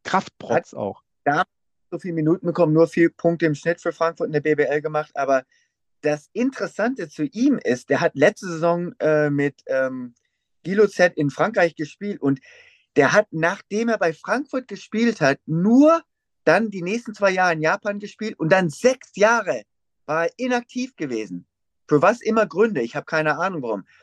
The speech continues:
Speaker 2: Und dann auf einmal taucht er letzte Saison auf und spielt wieder Profi-Basketball mit Clayton Guillot Z in Frankreich. Ich glaube, in der Pro B war das, zweite Liga. Aber immerhin, kleine Geschichte am Rande,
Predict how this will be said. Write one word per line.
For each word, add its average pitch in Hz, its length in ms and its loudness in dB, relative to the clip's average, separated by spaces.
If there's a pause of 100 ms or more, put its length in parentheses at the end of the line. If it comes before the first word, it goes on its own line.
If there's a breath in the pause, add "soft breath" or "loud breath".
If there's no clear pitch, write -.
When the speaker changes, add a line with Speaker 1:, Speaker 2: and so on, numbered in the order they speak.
(140 soft breath)
Speaker 2:
Und 147 160 0
dann 165 140 8
auf 147 160 4 (100)
einmal 185 400 0
taucht 170 360 -2
er 156 100 -2
letzte 147 320 -6
Saison 147 260 0
auf 135 280 -2
und 117 200 -6
spielt 143 360 -2
wieder 135 200 6
Profi-Basketball 127 1120 2 (400)
mit 175 300 -2 (100)
Clayton 151 640 -2 (420)
Guillot 160 440 0 (200)
Z - 280 -2 (300)
in 139 160 -6
Frankreich. 131 440 0
Ich - 100 -12
glaube, 139 280 0
in 135 60 -2
der 120 100 4
Pro 131 240 -2
B 123 240 0
war 104 140 4
das, 98 180 -4
zweite 113 280 -10
Liga. 107 360 0 (300 soft breath)
Aber 160 200 2
immerhin, 185 500 2 (500)
kleine 175 300 0
Geschichte 180 480 -6
am 151 120 -2
Rande, 156 460 2